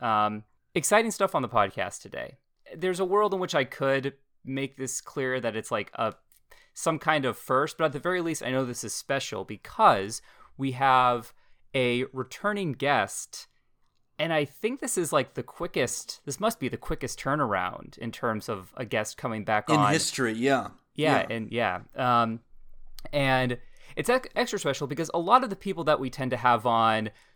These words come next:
Speaker 1: twice, or at the very least, like, re-, relatively close to one another, they're usually, um, old, old friends of ours,
Speaker 2: Yeah.
Speaker 1: people that we knew before we started potting. Um, and there's a reason for that, and that's because more often than not,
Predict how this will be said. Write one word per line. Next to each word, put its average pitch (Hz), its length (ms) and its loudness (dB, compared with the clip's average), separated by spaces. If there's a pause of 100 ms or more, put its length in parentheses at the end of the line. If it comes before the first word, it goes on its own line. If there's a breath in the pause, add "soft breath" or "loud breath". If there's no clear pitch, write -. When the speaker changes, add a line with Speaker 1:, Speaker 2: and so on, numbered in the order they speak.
(140)
Speaker 1:
twice, 170 760 2
or 160 180 2
at 165 120 0
the 151 60 -8
very 131 280 2
least, 120 340 -4
like, 107 280 -2 (260)
re-, 139 240 -4
relatively 131 600 0
close 131 260 -4
to - 80 -10
one 107 140 -2
another, 104 280 0
they're 120 120 -2
usually, 139 600 -2
um, 98 360 0 (800 soft breath)
old, 151 320 2 (160)
old 151 180 0
friends 190 380 0
of 104 180 -4
ours, 95 180 0
Speaker 2:
Yeah. 139 160 0 (120)
Speaker 1:
people 120 180 -10
that 117 120 -2
we 117 120 -4
knew 113 220 -2
before 113 240 -6
we 107 100 -8
started 101 320 -6
potting. 160 560 0 (100)
Um, 127 440 4 (480 soft breath)
and 156 380 4
there's 165 260 -2
a 175 40 -2
reason 170 460 -2
for 107 220 -4
that, 73 260 -8
and 120 160 -6
that's 160 220 0
because 131 500 -2
more 151 240 2
often 170 300 2
than 123 180 0
not, 107 420 4